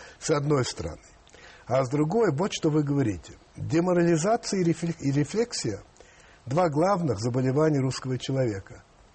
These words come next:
Четыре вечера из семи мы будем сидеть на своих кухнях, дачах, верандах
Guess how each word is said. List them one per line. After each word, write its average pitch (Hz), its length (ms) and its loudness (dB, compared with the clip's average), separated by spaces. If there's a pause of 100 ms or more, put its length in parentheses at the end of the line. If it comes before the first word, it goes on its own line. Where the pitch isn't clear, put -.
(340)
Четыре 165 400 2
вечера 165 400 2
из 143 120 2
семи 226 520 0 (480)
мы 160 120 4
будем 170 220 4
сидеть 160 600 0
на 135 100 2
своих 147 340 2
кухнях, - 480 -2
дачах, 113 520 -2
верандах 143 720 0